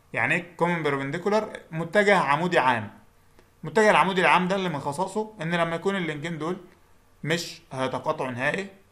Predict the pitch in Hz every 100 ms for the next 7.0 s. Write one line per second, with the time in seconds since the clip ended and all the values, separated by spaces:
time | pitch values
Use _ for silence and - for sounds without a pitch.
0 | - 135 185 - _ - 175 180 196 190
1 | 160 185 180 185 180 170 180 175 151 131
2 | - 139 170 170 143 - 131 139 180 170
3 | - 160 151 127 143 131 107 - _ _
4 | _ - 151 165 196 175 165 160 170 151
5 | 156 160 143 131 127 165 208 - - _
6 | - 170 180 180 160 143 131 120 113